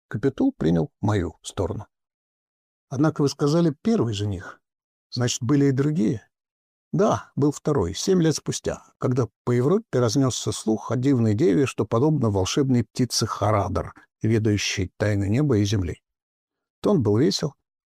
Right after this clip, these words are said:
но взгляд карих глаз внимателен. Сначала испытуешь, затем стал приязненным. Дестре понял, что он взвешен на весах и не найден легким.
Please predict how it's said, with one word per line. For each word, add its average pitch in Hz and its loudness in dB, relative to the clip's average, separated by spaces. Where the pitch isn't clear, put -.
но 127 0
взгляд 175 0
карих 160 2
глаз 131 0
внимателен. 113 -2
Сначала 180 0
испытуешь, 170 -2
затем 196 0
стал - -6
приязненным. 110 -2
Дестре 113 0
понял, 196 0
что - -4
он 123 2
взвешен 110 0
на 101 -4
весах 202 -2
и 143 0
не 143 2
найден 92 -4
легким. 98 -8